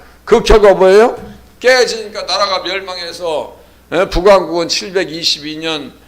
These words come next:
남왕국은 오백팔십육 년 멸망해서 바벨론으로 끌려가고 아수르로 끌려가서, 그래서 주님이 이혼서를 줬다 해서, 이, 야, 이혼서 가지고, 가지고 와. 그 주님이 또 마음이 약하셔서 다시 데리고 오셔요.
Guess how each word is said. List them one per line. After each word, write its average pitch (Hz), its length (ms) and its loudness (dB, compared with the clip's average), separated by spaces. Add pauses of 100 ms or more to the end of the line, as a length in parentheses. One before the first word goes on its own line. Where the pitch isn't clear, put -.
(180)
남왕국은 156 640 0
오백팔십육 165 880 0
년 151 500 0 (220)
멸망해서 156 680 0
바벨론으로 160 600 -14
끌려가고 156 760 -12
아수르로 147 460 -6
끌려가서, 135 420 -4 (300)
그래서 180 180 2
주님이 190 320 -4
이혼서를 214 600 0
줬다 165 260 -10
해서, - 160 -16 (100)
이, 220 140 -8 (220)
야, 180 240 -4
이혼서 226 320 -4 (120)
가지고, 185 320 -10
가지고 165 240 -12
와. 139 60 -14 (1800)
그 156 100 -4
주님이 185 400 -4
또 151 100 2
마음이 143 340 6
약하셔서 127 680 0
다시 - 320 -2
데리고 123 280 -2
오셔요. 127 580 0